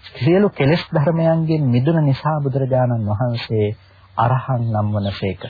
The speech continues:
සාමාන්‍ය තේරුම අරහන් කියන අපි සුදුසුයි කියන එකට බුදුරජාණන් වහන්සේ දෙ-, සියලු දෙව් මිනිසුන්ගේ පූජාවන් පිළිගැනීමට සුදුසු වූසේක.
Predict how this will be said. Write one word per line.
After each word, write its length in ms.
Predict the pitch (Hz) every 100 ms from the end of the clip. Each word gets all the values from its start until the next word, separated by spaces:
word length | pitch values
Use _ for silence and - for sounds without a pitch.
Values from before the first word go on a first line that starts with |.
| - - -
සාමාන්‍ය 580 | - - 151 175 175 165
තේරුම 380 | - 139 143 143
අරහන් 380 | 113 127 127 131
කියන 220 | - 131
අපි 200 | 127 120 127
සුදුසුයි 580 | - 151 190 - 135
කියන 260 | 101 110 101
එකට 260 | 101 - - - - _ _ -
බුදුරජාණන් 640 | 131 170 156 143 135 117
වහන්සේ 640 | 110 117 127 123 - 107 104 107 _ - _ - _ _ _ _
දෙ-, 200 | 120 -
සියලු 300 | - 156 165
දෙව් 200 | 120 131
මිනිසුන්ගේ 720 | 160 156 147 - 131 127 127 123
පූජාවන් 680 | - 117 127 123 113 110 107
පිළිගැනීමට 720 | - 117 131 120 120 117 113 120
සුදුසු 460 | - 160 190 -
වූසේක. 480 | 139 123 - 101